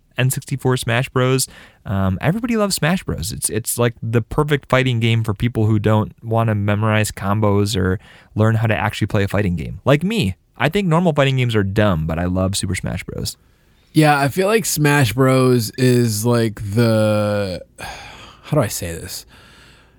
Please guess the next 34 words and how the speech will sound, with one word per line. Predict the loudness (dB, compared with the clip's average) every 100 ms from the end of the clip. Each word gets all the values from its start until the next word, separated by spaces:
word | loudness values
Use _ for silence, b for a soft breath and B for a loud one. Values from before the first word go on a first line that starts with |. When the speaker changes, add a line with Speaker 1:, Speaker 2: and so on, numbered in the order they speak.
| b _ _ _ _ _ _ -14
Speaker 2:
For | 0 2
those | 6 4 6
of | 4
us | 4 4
who | 2
aren't | 2 2
into | 0 0
fighting | 0 0 0 2
games, | 2 2 0 -4 -8 -12 b b b b b _ _
when | 0 2 4
we | 4
play, | 2 2 4 4
like, | 2 -2 _ -20 _
a | -2
game | 2 2
like | 2 2
Marvel | 2 4 2
versus | 0 -2 -4
Capcom, | -2 -2 0 0 2 0
we | -2
feel | -2 0 2 4
like | 0 -2
we're | -4 -2
incredible | -2 -4 -4 0 4 4 4 -2 _ _ _ _ _ 2
'cause | 4 6
the | 4 2
button | 2 2 4
combinations | 4 4 2 2 2 2 4
make | 2 2
you |
do | 2 4
really | 4 0
cool | 2 2 2
things. | -2 -2 -2 -4 -8